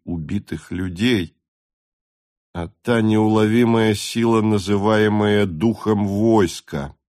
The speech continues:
И он следил за этой силой и руководил ею, насколько это было в его власти.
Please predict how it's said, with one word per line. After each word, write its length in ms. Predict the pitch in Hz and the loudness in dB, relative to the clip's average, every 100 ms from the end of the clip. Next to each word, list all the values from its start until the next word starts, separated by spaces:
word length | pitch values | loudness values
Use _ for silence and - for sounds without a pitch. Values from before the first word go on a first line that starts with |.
| _ _ _ _ _ _ _ _ | _ _ _ _ _ _ _ _
И 80 | 117 | -2
он 160 | 131 123 | -2 -2
следил 560 | - 127 123 123 101 | -4 -2 0 0 -2
за 160 | 82 98 | -2 -2
этой 360 | 101 98 95 | -2 -4 -8
силой 640 | 95 - 95 90 87 85 _ _ _ _ _ - | -8 -8 -6 -4 -4 -4 _ _ _ _ _ -6
и 180 | 117 - | -6 -6
руководил 760 | 107 101 104 107 101 117 143 | -10 -8 -4 -2 -2 -2 -2
ею, 580 | 92 92 107 92 90 92 - - - _ | -2 0 0 0 -2 -4 -8 -20 -20 _
насколько 560 | 98 104 - 107 95 101 | -6 -6 -4 -4 -4 -6
это 200 | 92 90 | -6 -8
было 380 | 85 95 92 87 | -6 -6 -4 -4
в 60 | |
его 420 | 85 85 82 90 | -6 -6 -4 -4
власти. 720 | 82 78 76 80 - - - | -4 -6 -8 -8 -14 -20 -20